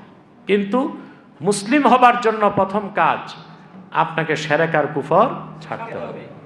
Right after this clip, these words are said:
নেককার হবার জন্য কবিরা গুনাহ ছাড়তে হবে। কি করতে হবে? আবরার,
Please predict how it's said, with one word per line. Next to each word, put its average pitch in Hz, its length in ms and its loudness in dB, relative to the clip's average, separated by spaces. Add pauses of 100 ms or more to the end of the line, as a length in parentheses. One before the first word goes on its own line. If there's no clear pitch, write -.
(840)
নেককার 214 460 4
হবার 226 340 4
জন্য 220 460 -2 (320)
কবিরা 214 320 2
গুনাহ 190 280 2
ছাড়তে 147 360 0
হবে। 110 260 -2 (1200)
কি 190 80 -4
করতে 208 260 2
হবে? 147 200 0 (1900)
আবরার, 196 800 6